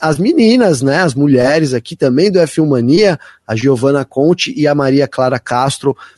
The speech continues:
representantes dessa nova geração da Fórmula um, excelente também o programa delas, então estejam de volta amanhã às oito horas com as meninas aqui no F um Gen Z, um nome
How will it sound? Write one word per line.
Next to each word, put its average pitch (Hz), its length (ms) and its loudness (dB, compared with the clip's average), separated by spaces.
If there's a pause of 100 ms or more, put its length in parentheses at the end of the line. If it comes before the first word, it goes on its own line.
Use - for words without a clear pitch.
(180)
representantes 175 640 -2
dessa 185 260 -2
nova 170 400 2
geração 143 460 -2
da 135 80 0
Fórmula 127 400 0
um, 147 360 2 (300)
excelente 139 600 0
também 127 200 0
o 120 60 0
programa 120 400 0
delas, 123 340 -2
então 139 260 -2 (280)
estejam 196 280 0
de 196 120 2
volta 156 320 0
amanhã 143 320 2
às 123 80 -2
oito 135 240 0
horas 120 260 0
com - 140 -8
as 120 80 -4
meninas 117 440 -2
aqui 117 300 -6 (300)
no 135 260 0
F 185 420 0
um 185 240 4
Gen 190 220 4
Z, 156 480 0
um 175 160 2
nome 180 420 2